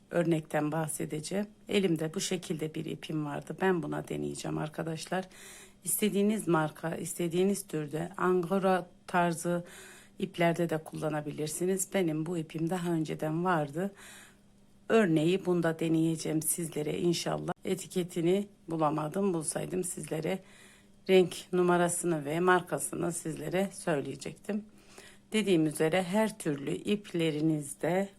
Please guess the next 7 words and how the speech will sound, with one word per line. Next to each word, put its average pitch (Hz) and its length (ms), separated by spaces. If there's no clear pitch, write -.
kullanabileceğiniz 156 1300
bir 208 200
örgü. 160 600
Tığım, 190 480
her 214 200
zamanki 190 600
tığım 185 500